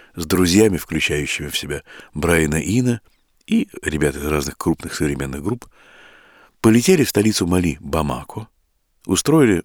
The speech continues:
самодеятельную студию в местном дворце молодёжи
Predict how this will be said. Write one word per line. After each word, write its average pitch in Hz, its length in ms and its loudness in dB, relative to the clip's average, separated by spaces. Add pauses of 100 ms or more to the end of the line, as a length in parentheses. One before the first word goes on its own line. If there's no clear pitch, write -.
самодеятельную 90 560 0
студию 73 520 -8 (100)
в - 120 -12
местном 78 300 -2
дворце 82 300 -2
молодёжи 82 500 -4